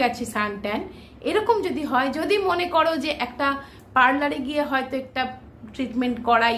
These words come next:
বা একটা ফেসিয়াল করানোর চিন্তা ভাবনা যদি তোমরা করে থাকো, তাহলে একটু ওয়েট করে যাও। ইনস্ট্যান্টলি গ্লো এনে দেবে, ইনস্ট্যান্ট তোমার সান ট্যানটাকে দূরে করে দেবে, এবং তোমার মুখের যে কোনো দাগ ছোপ থাকলে, পিগমেন্টেশনের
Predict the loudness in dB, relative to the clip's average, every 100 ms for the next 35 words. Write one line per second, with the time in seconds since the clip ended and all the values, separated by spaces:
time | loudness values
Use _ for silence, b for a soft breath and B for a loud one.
0 | 2 4 4 2 -2 -4 -2 -2 -4 -6
1 | -8 -4 -2 0 -2 -4 -2 -2 0 -2
2 | -2 0 -2 -4 B B -4 4 6 6
3 | 4 2 0 0 -2 -2 -6 -6 -4 -4
4 | -4 -6 -8 -4 -2 2 2 0 -4 -4
5 | -2 -4 -6 -8 B B -10 -4 4 4
6 | 4 4 2 2 0 0 0 -2 -2 0
7 | -2 -4 -4 -4 -6 2 2 2 0 0
8 | 2 0 2 4 4 0 0 0 0 -2
9 | -4 -6 -8 -6 -2 0 0 -2 -2 -4
10 | -4 B B B 4 6 4 4 0 2
11 | 2 2 -2 -4 -6 -4 -4 -2 -2 -2
12 | 2 4 4 2 -8 -2 -2 -2 B B
13 | B -2 2 2 0 0 0 -4 B -4
14 | -2 0 0 0 -2 -2